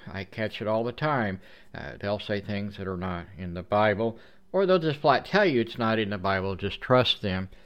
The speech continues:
They have a new inspiration, and that is a lie.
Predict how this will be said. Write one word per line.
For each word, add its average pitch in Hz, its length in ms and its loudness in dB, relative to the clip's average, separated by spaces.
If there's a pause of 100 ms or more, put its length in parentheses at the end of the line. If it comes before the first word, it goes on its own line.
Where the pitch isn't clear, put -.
(220)
They 110 120 -2
have 104 280 0
a 104 100 -2
new 95 440 0
inspiration, 104 880 2 (380)
and 120 260 -2
that 113 340 4
is 95 320 0
a 98 180 0
lie. 107 480 2